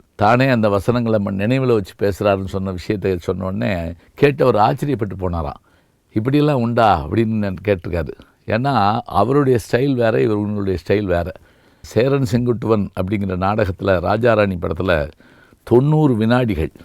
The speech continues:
ஏறத்தாழ ஒன்றரை நிமிஷம் ஒரு லாங் ஷாட்ல, அ, கலைஞர் அவர்கள் எழுதிய வசனத்தை சிவாஜி கணேசன் அவர்கள் பேசியிருப்பாருன்னு சொன்னா,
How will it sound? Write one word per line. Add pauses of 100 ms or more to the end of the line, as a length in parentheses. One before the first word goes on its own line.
(160)
ஏறத்தாழ
ஒன்றரை
நிமிஷம் (500)
ஒரு
லாங் (120)
ஷாட்ல, (600)
அ,
கலைஞர்
அவர்கள்
எழுதிய
வசனத்தை (120)
சிவாஜி
கணேசன்
அவர்கள்
பேசியிருப்பாருன்னு
சொன்னா,